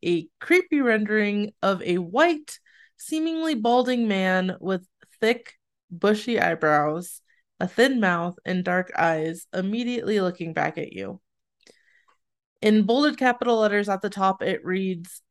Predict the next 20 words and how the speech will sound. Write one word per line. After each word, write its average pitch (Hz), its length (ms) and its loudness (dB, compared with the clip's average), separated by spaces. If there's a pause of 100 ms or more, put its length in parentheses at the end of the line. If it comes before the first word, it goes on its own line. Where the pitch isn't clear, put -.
"Ever 226 420 4
dream 202 640 -2
this 190 400 0
man?" 185 500 -4 (920)
Along 202 480 4
with 180 400 2 (560)
this 185 300 0
website, 180 600 -2 (520)
flyers 226 520 6
were 202 180 0
posted 190 460 -2
in 180 320 0
many 208 260 4
cities 180 760 -4 (220)
with 190 200 2 (300)
this 185 260 0
man's 180 280 -4
face 175 280 -2
on 151 180 -4
it 202 220 -4